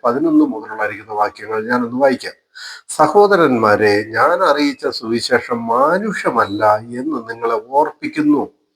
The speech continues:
അത് ഞാൻ മനുഷ്യരോട് പ്രാപിച്ചിട്ടില്ല, പഠിച്ചിട്ടുമില്ല.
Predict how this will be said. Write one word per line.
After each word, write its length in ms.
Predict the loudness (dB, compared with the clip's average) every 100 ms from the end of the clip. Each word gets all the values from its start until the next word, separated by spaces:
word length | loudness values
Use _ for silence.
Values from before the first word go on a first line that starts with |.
| -20 -20 -18 -20 -20 -20 -20 _ _
അത് 280 | 2 6 4
ഞാൻ 320 | 4 2 0
മനുഷ്യരോട് 600 | -4 -2 -2 0 2 2
പ്രാപിച്ചിട്ടില്ല, 1040 | 2 4 4 4 0 -6 -6 -4 2 4 4
പഠിച്ചിട്ടുമില്ല. 1000 | 2 -4 -4 -8 -8 -4 -2 -2 -4